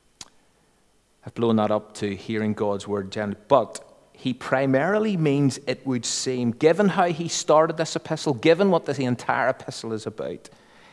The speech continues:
he primarily means what they have heard about Jesus. Pay careful attention to what you have heard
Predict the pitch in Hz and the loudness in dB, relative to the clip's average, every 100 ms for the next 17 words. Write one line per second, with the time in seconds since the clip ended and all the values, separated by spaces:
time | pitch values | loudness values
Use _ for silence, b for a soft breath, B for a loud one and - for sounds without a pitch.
0 | b - 131 - 131 135 143 185 208 202 | b -4 -4 2 2 4 4 4 2 2
1 | 165 139 143 139 - 143 131 156 - 139 | 2 2 2 -2 -4 -2 2 2 0 -6
2 | 131 - 117 - 120 117 117 113 - - | -6 -6 -8 -6 -6 -4 -6 -8 -12 -12
3 | 107 - 98 95 95 - - b b b | -10 -6 -6 -6 -10 -20 -20 b b b
4 | b _ _ - - 95 87 - - - | b _ _ -14 -10 -10 -12 -18 -20 -20
5 | - _ _ _ _ _ _ _ _ _ | -20 _ _ _ _ _ _ _ _ _
6 | _ _ _ _ _ _ _ _ _ _ | _ _ _ _ _ _ _ _ _ _
7 | _ _ _ - - - - 156 - 180 | _ _ _ -14 -8 -8 -8 -8 -6 -6
8 | 170 - 151 - 131 139 - 127 B B | -6 -6 -8 -6 -4 -2 -2 -4 B B
9 | B - 131 123 165 - 156 135 - - | B -6 -2 2 0 0 -2 -2 -4 -10
10 | - 151 127 120 120 123 | -2 0 0 -2 -4 -8